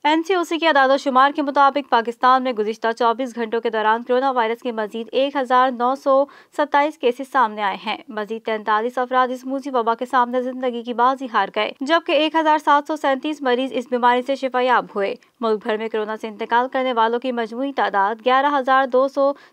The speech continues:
सैंतालीस हो गई है, जबकि कुल मरीजों की तादाद पाँच लाख तीस हज़ार आठ सौ अठारह हो चुकी है। चौबीस घंटों में कोरोना के मजीद चालीस हज़ार चार सौ तीन टेस्ट किए गए,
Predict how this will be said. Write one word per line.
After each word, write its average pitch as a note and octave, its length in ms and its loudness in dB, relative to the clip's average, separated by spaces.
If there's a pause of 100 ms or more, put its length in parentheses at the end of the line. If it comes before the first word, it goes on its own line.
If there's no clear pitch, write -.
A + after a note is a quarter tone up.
सैंतालीस D4 580 0
हो G#3 100 -2
गई G3 160 -4
है, G#3 180 0 (140)
जबकि A3 360 -4
कुल B3 200 -2
मरीजों A3 320 -4
की A#3 140 -10
तादाद G#3+ 440 0
पाँच A#3+ 300 2
लाख B3+ 260 0
तीस C#4 240 -6
हज़ार A#3+ 300 4
आठ B3 200 2
सौ C#4 140 -6
अठारह C4+ 380 -2
हो A3 160 -4
चुकी G#3+ 280 -10
है। A3 180 -4 (440)
चौबीस D4+ 320 2
घंटों D4+ 240 0
में D4+ 160 0
कोरोना C4+ 280 0
के C4+ 140 0
मजीद B3+ 320 -4
चालीस C4 400 -2
हज़ार B3 440 2
चार B3+ 300 0
सौ C#4 180 -4
तीन C#4 320 -6
टेस्ट C4+ 380 -4
किए G3 160 -4
गए, G3 220 -2